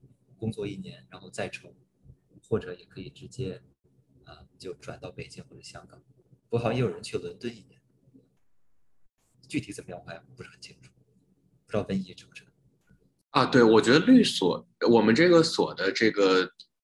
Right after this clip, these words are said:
Speaker 2: 官方政策是说，他会尽量帮你这个 relocate 到，呃，一个海外的办公室，不是说一定能够。啊，以我听说过的情况来说，就大部分人应该都是可以，如果在没有抽中，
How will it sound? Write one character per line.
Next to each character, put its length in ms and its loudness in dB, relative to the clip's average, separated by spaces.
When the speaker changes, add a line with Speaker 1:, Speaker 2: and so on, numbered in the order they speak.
Speaker 2:
官 260 2
方 260 4
政 240 4
策 280 0
是 180 -6
说， 340 0
他 140 -2
会 180 0
尽 320 2
量 300 2
帮 240 -2
你 160 -12
这 140 -8
个 80 -4
relocate 680 0
到， 320 -2
呃， 180 -2
一 120 -4
个 540 0
海 240 -6
外 180 0
的 80 0
办 180 -4
公 160 -8
室， 200 -6
不 100 4
是 60 4
说 160 4
一 180 -2
定 240 4
能 180 -12
够。 220 -14
啊， 120 2
以 160 4
我 400 4
听 360 2
说 240 4
过 200 4
的 400 0
情 260 -4
况 180 0
来 120 2
说， 160 0
就 120 0
大 180 -2
部 80 -6
分 160 -4
人 140 -6
应 80 -18
该 120 0
都 140 -2
是 100 -4
可 200 -2
以， 180 -2
如 120 0
果 140 2
在 120 -2
没 100 -4
有 160 4
抽 280 0
中， 280 -4